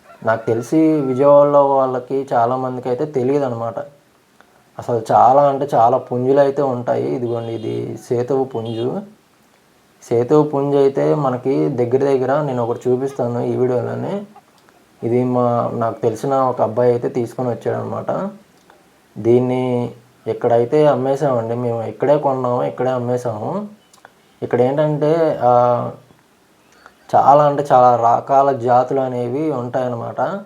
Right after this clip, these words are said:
పుంజులు చూడండి, పుంజులు కొట్టుకుంటున్నాయి ఇవి. ఇవ్వండి ఇక్కడ ఇట్లాగా తక్కువలో అమ్ముతారు, తక్కువలోనే,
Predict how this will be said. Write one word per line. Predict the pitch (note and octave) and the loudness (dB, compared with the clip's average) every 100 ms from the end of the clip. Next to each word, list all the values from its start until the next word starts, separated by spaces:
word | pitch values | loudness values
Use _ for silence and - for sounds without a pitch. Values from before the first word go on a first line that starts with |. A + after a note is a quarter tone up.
| - _ _ - | -16 _ _ -8
పుంజులు | B2+ B2 A#2+ C#3 G3+ - _ _ _ - | -4 2 2 2 -2 -8 _ _ _ -16
చూడండి, | - B2 B2 | -6 -4 -4
పుంజులు | - A2 A#2 B2+ | -6 -8 -4 -4
కొట్టుకుంటున్నాయి | A#2+ - A#2+ B2 A#2 A2 | -6 -10 -8 -10 -10 -12
ఇవి. | A2 A2 G#3+ - _ _ _ _ _ _ _ _ _ _ _ _ _ _ _ _ _ _ - - - - - - - | -12 -12 -12 -16 _ _ _ _ _ _ _ _ _ _ _ _ _ _ _ _ _ _ -20 -20 -20 -20 -20 -12 2
ఇవ్వండి | A#2 A#2+ A#2 | 6 6 6
ఇక్కడ | G#2+ A2+ A#2 C#3 D3 | 4 4 4 6 4
ఇట్లాగా | - A#2 A#2+ A#2+ A#2+ | 4 4 4 4 2
తక్కువలో | - - - C3+ C#3 C3+ | 0 -2 2 6 6 6
అమ్ముతారు, | B2 A#2+ B2+ B2+ C3+ | 2 0 2 2 0
తక్కువలోనే, | A#2 - C3 B2+ B2+ B2+ C3+ D3+ C3 | -4 -4 0 0 0 -2 -4 -4 -6